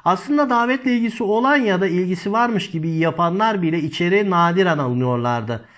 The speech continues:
Bilbo çok meşguldü. Davetli yerler yazıyor, cevapları işaretliyor, armağanları paketliyor ve kendi kendine gizli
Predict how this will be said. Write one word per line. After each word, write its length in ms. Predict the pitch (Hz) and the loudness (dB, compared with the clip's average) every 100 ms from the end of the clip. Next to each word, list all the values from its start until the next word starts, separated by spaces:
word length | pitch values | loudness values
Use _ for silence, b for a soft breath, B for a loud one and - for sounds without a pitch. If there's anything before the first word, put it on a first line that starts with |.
| B B | B B
Bilbo 260 | 175 202 226 | 2 2 2
çok 280 | 269 262 185 | 0 -2 0
meşguldü. 720 | 175 - 147 127 127 123 - - | -2 0 -2 0 0 -2 -6 0
Davetli 440 | 156 151 139 139 | 2 2 -2 0
yerler 340 | 135 131 160 | 0 2 2
yazıyor, 460 | 175 170 160 175 180 | 2 0 0 0 0
cevapları 500 | 156 147 139 135 135 | 0 0 0 -2 -4
işaretliyor, 800 | 143 180 170 175 170 170 175 185 | -2 -2 -2 -2 -2 -2 0 0
armağanları 600 | 151 143 143 143 131 147 | 0 0 0 0 -2 -4
paketliyor 640 | 170 180 185 175 185 185 175 | -4 -4 -4 -4 -2 0 0
ve 120 | 151 | -2
kendi 340 | 156 160 208 | -2 -2 -4
kendine 320 | - 143 147 | -4 -4 -2
gizli 500 | 147 156 147 170 226 | -2 -2 -4 -2 -4